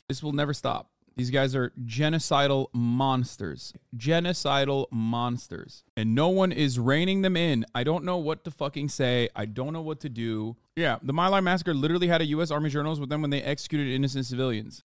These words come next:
Reuters was Hamas as well. Journalists, A P journalists were Hamas.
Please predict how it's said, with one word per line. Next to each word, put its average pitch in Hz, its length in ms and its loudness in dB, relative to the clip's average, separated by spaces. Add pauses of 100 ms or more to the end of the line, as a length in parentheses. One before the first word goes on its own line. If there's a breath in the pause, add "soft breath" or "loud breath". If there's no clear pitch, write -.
(120)
Reuters 190 340 12
was 160 200 4
Hamas 147 420 4
as 120 120 -2
well. 131 540 4
Journalists, 165 640 4
A 156 160 6
P 165 160 -2
journalists 156 480 2
were 143 140 0
Hamas. 139 600 -2